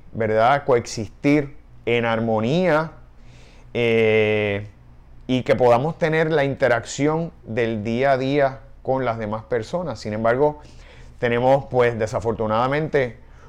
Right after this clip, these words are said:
muchos líderes en el mundo, eh, actualmente que carecen de ese elemento y los tienen,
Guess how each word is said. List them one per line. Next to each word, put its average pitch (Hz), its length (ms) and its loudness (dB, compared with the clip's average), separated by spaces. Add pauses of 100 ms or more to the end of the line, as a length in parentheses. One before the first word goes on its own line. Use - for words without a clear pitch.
(200)
muchos 123 380 0
líderes 123 600 2 (180)
en 117 140 -2
el 110 140 -2
mundo, 135 580 0 (680)
eh, 110 500 0
actualmente 185 1000 0 (220)
que 127 280 -2
carecen 131 680 0 (200)
de 113 360 0
ese 127 200 -2
elemento 156 720 0
y 135 360 0
los 123 180 0
tienen, 131 400 -2